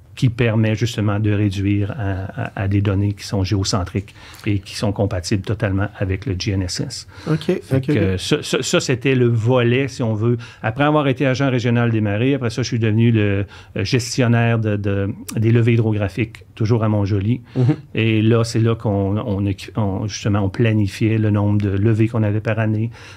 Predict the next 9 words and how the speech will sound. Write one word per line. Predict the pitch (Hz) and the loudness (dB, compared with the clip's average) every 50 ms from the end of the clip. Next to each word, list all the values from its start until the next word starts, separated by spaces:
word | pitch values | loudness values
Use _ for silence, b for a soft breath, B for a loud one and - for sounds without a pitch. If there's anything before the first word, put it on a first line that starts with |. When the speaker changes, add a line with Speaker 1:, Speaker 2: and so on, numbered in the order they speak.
| B B | B B
Speaker 1:
euh, | - 104 101 | -4 -2 0
ou | 104 113 117 120 120 | 0 2 4 4 4
les | 113 101 98 | 4 4 2
employés, | 113 104 98 - 113 98 98 98 101 104 | 0 -2 -2 -2 -2 0 0 2 2 2
les | 104 98 98 98 | 0 0 -2 -2
équipements | 95 - - - 101 104 101 | -4 -4 -6 -2 -2 -2 0
qu'on | 117 123 104 | 0 -2 -2
allait | 101 101 101 101 | 0 0 0 0
utiliser. | 101 98 - 127 110 101 98 98 101 101 | 0 -2 -2 -2 -2 0 0 0 -2 -2